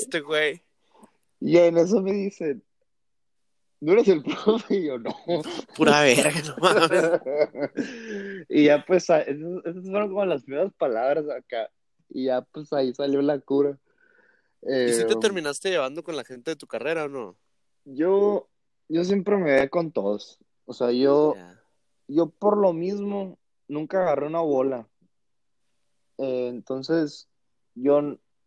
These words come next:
Speaker 2: simplemente me llevo con todos.
Speaker 1: Ya.
Speaker 2: Porque
Speaker 1: Y fíjate
Speaker 2: muchas
Speaker 1: que,
Speaker 2: veces
Speaker 1: ah.
Speaker 2: cuando escoges una bola,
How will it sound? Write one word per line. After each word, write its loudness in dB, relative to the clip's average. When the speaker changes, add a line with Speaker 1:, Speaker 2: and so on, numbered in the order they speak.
Speaker 2:
simplemente -2
me -2
llevo 2
con -4
todos. -4
Speaker 1:
Ya. -20
Speaker 2:
Porque 2
Speaker 1:
Y 4
fíjate 0
Speaker 2:
muchas 2
Speaker 1:
que, 6
Speaker 2:
veces 0
Speaker 1:
ah. -20
Speaker 2:
cuando -2
escoges -2
una 2
bola, 4